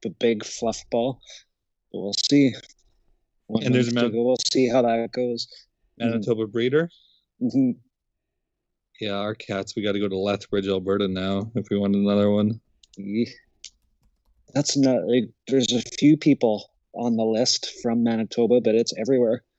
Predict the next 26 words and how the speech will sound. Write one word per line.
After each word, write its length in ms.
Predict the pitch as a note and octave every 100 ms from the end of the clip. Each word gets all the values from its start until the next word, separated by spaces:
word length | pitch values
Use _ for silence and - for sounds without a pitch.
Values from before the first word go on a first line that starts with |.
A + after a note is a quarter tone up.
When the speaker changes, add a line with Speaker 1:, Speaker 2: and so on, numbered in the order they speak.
| _ _ _
Speaker 1:
in 160 | B2+ A2
Canada. 400 | B2 A2+ A2+ G#2+ - - _ _ _ _ _ _ -
Those 220 | - D3+
Speaker 2:
<laughs> 80 | C#3
Speaker 1:
cats 200 | A#2+ -
travel. 460 | B2 A#2 C3 G2+ - - - _ _ - C3+ - - - - _ _ _ _
Speaker 2:
Yeah, 100 | G#2
it's 140 | G2+ -
insane. 400 | A2 A#2 A2+ G#2
Like, 400 | A2 G#3 G3 -
if 160 | A#2+
you 100 | B2
get 160 | E3 A#3
in 200 | F#3+ C3+
deep, 300 | G#2+ A2 E3 -
I 140 | A#2+ B2+
think 180 | A#3 D3+
I've 140 | A2
talked 160 | A2+ G2+
Speaker 1:
Mm-hmm. 100 | C4+
Speaker 2:
about 80 | G2+
it 100 | F#2+
before, 440 | G#2+ - A2 G#2
but, 400 | G2 G#2 G2+ A2
um, 340 | G#2+ G2 G2 G2 - _ - _ _ _ _ _ _ _ _ _ _ _ _ _ _ _ _ _ -
like, 220 | A2+